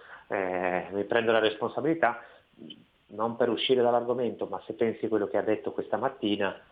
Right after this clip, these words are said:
no? Che sui giornali di oggi, no? Sulla Calabria, dice, "Mi prendo io la responsabilità". Eh, ma cosa vuol dire "mi prendo io la responsabilità"? Cioè che vai a, che lo dici e,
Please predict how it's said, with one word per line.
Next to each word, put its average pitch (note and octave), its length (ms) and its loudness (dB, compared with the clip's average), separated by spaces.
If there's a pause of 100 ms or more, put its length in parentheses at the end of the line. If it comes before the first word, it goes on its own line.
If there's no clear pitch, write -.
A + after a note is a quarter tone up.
(320)
no? G#2+ 240 4
Che G2 120 0
sui - 180 -4
giornali G#2 380 2
di G#2+ 120 4
oggi, G2+ 360 2
no? G2+ 140 -2
Sulla G2+ 220 -2
Calabria, G2+ 640 2 (340)
dice, A2+ 260 -2
"Mi G2 140 0
prendo B2 340 4
io B2 120 4
la A#2+ 100 4
responsabilità". A2 880 -2
Eh, - 100 -4
ma G#2+ 100 -12
cosa D3 180 -6
vuol G#2+ 140 0
dire F2+ 160 -6
"mi F#2 120 -8
prendo F#2+ 260 -4
io F2+ 140 -2
la F#2 80 -2
responsabilità"? F2 800 -8 (560)
Cioè A2 180 2
che G2+ 100 2
vai A2 260 4
a, G2 100 2
che - 220 -6
lo B2+ 100 4
dici D#3 680 2
e, F2+ 520 -6